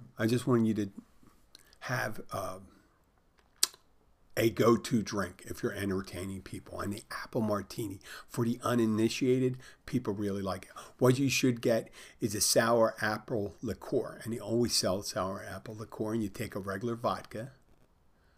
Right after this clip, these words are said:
Okay? Some people will tell you to use an apple vodka and go with that. But if you're gonna sour, get a s-, get, like, there's a sour pucker liqueur.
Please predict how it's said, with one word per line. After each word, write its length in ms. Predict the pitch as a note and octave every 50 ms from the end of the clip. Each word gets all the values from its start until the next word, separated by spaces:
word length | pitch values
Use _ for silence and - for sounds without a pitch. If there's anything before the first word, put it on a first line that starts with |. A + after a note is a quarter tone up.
| _ _ -
Okay? 460 | - - - A#2 G#2 G2+ G#2+ B2 C3 - - - - -
Some 300 | - - - F3 F3 F#3
people 460 | F3+ - E3+ D#3 - - C#3+ C#3 C3+ A#2
will 100 | G#2+ G#2+
tell 240 | - - B2 A2
you 120 | A2 A2+ G#2
to 60 | G#2+
use 280 | G2+ G2+ G#2+ G#2+ G#2 -
an 120 | G2 G2+
apple 300 | G2+ G2+ G#2 - - -
vodka 460 | G#2+ A2+ G2+ G2+ G#2+ G#2+ - - A#2
and 160 | G#2 G2+ G2+
go 160 | F#2+ G2 G2+ G2+
with 120 | G2+ G2
that. 220 | - F#2 F#2+ A#2+ - - - - - -
But 100 | - B2
if 60 | B2+
you're 140 | F#3+ F#3+ F3+
gonna 140 | F3+ D#3
sour, 320 | - - D3+ B2+ B2+ B2 G#2
get 200 | - - B2 A#2
a 40 | A2+
s-, 180 | - - - - - - - - - _ - - _ -
get, 160 | - D#3+ D3
like, 200 | B2+ A2+ G2 -
there's 360 | - A#2 G2+ A2+ G#2+ G2 F#2+
a 120 | F#2 F#2+ F#2+
sour 440 | - - - B2 A#2 B2 C#3 C#3+ C3+
pucker 420 | C3 - - B2 B2 - D3 B2+
liqueur. 640 | A#2 A2 G#2+ - - - B2+ B2 B2 B2+ C3 C3+